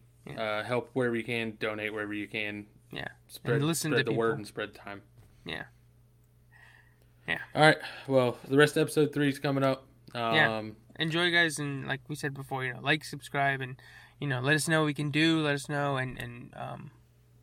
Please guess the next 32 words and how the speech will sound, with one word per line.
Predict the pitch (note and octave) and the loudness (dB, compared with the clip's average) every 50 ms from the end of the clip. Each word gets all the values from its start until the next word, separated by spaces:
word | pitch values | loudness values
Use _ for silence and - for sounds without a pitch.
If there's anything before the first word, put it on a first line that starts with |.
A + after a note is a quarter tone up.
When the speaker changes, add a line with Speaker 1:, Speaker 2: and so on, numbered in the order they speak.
| - - - | -20 -18 -14
Speaker 1:
yeah, | - C#3+ | -14 -12
hopefully | C#3 D3 D3 - - C#3+ C3+ | -10 -12 -12 -10 -8 -8 -6
we'll, | C3+ C3 B2+ B2 B2+ - - _ - - - - - - - - - - - - - - - _ _ - | -6 -6 -8 -8 -10 -14 -18 _ -20 -20 -20 -20 -20 -20 -20 -20 -20 -20 -20 -20 -20 -20 -20 _ _ -6
we'll | C#3 | -4
get, | C#3 D3 D3+ C3+ - - | 0 0 0 -2 -2 -2
be | E3 E3+ | 0 2
able | D#3+ D#3+ | 2 4
to | D#3 | 2
get | D#3 D3+ - | 2 2 2
your | D#3+ | 2
mind | D#3+ D3+ D3+ D3 C#3 | 4 6 6 6 4
off | C#3 C3+ | 2 0
of | D3 C3+ | -2 -8
stuff | - - - C#3 C3+ | -4 -2 -2 -2 -2
for | - C#3 | -2 -6
a | B2+ | -6
little | B2+ B2 B2 | -6 -6 -6
bit. | - - - - _ _ _ _ _ - - - - - - - | -8 -10 -12 -12 _ _ _ _ _ -20 -20 -20 -20 -18 -6 0
Speaker 2:
Absolutely. | B2+ B2 A#2+ A#2 - D3 D#3 C#3 B2 A#2 - - | 2 2 2 2 0 -2 0 0 0 -2 -2 2
Hey, | C3 D3+ C#3+ | 4 6 6
and | B2 B2 C#3 | 6 4 2
this | D3+ - | 0 0
one's | E3+ D#3 C#3+ | -2 -2 0
extra | D3 D3 - - D3 | 0 0 -2 -2 0
long, | D3 D3+ D3 A#2 G2+ - | 2 2 2 0 -2 -6
so | - A#2+ A#2 A2 A2 A2 - - - - - - - | -4 -2 -2 0 -2 -4 -8 -14 -20 -20 -18 -10 -8
maybe | B2+ B2 B2+ B2+ | -6 -2 2 2
that's | B2+ B2 B2 - | 2 2 2 -2
just | C3+ C3 - | -6 -4 -4
what | C3+ B2 | -4 -4
you | C3 | -4
needed. | B2+ B2 A#2 G#2 G2 | -2 -4 -4 -4 -8